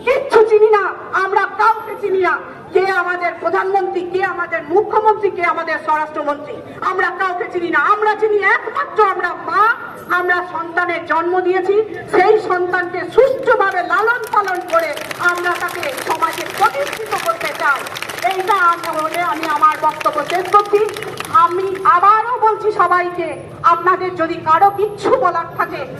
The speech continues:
অবশ্যই উঠে আসুন, নিজের প্রতিবাদকে আপনারা সবার সামনে নিয়ে আসুন। এবং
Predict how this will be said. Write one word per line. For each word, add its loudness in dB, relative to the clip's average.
অবশ্যই 4
উঠে 0
আসুন, -2
নিজের 6
প্রতিবাদকে 0
আপনারা 2
সবার 4
সামনে 0
নিয়ে -4
আসুন। 2
এবং 6